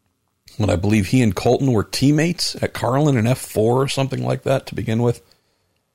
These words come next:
They're the same guy. They really are the same guy. Personality-wise, just love the two of 'em, right? Just fun, engaging, really unique, great hearts. But they have that,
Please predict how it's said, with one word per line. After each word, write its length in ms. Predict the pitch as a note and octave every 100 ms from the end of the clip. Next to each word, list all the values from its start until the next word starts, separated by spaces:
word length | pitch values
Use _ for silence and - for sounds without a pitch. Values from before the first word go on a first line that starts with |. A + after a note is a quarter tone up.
| _ _ _ -
They're 220 | B2 G#3+
the 120 | A3+
same 340 | - F#3 G3+
guy. 420 | G#2+ A2+ D#3+ - - _ _ _ _ _ _ _ -
They 140 | B2
really 420 | A#2 C#3 F#3+ D#3
are 160 | C3 C3+
the 100 | A2
same 320 | - G#2 G2
guy. 380 | F#2 F#2+ - - _ _ _ _
Personality-wise, 1160 | - D#3 - G#2+ A#2+ F3 F3+ D#3+ D#3+ D#3+ E3+ -
just 320 | - A2 -
love 260 | G2 A2 A2+
the 80 |
two 240 | F2 A2+ G2
of 140 | -
'em, 160 | F#2+ - -
right? 300 | G#2+ A#2 -
Just 340 | - G#2+ -
fun, 560 | - - B2 A#2 A2+ A2+
engaging, 960 | G2+ G2 G#2+ A2+ A2 A2 A2 G#2+ G#2 A#2
really 300 | C3 B2 A2+
unique, 580 | G#2+ A2 G2+ G#2 G2+ _ _ -
great 240 | C#3 C3+ -
hearts. 520 | G#2 G2 - - - _ _ _ _ _ _ _ _ _ _ _ _ _ _ _ _
But 140 | A#2
they 140 | - C3+
have 480 | - E3+ G3 G3 C#3+
that, 420 | A#2+ G#2 -